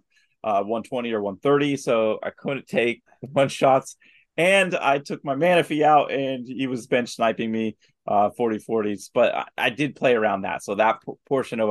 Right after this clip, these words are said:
it wasn't a big deal. I ultimately lost probably a, a match. Oh, it was the Ice Cube I cut.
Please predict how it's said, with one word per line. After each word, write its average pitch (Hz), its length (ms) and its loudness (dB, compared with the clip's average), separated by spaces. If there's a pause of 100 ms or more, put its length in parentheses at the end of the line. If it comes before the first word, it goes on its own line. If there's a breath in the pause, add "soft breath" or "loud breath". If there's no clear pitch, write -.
it - 80 -2
wasn't 101 260 -2
a 92 60 -8
big 90 200 -8
deal. 92 360 0 (400)
I 117 140 4
ultimately 160 540 2
lost 123 720 2 (440)
probably 269 260 -4
a, - 100 2
a 127 460 2
match. 113 400 0
Oh, 139 180 -2
it 147 60 -2
was 131 120 -4
the 143 100 0
Ice 147 240 0
Cube 107 180 -8
I 87 80 -8
cut. - 200 -14